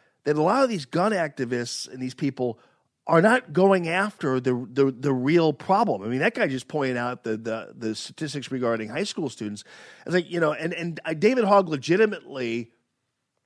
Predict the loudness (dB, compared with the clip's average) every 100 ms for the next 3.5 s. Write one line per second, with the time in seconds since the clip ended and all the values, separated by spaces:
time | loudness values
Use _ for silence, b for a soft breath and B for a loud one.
0 | _ _ -18 0 2 2 -2 -10 _ _
1 | _ _ _ _ _ _ _ _ _ _
2 | 6 8 2 -2 -2 -4 -4 -6 -8 -12
3 | -14 -4 -4 -4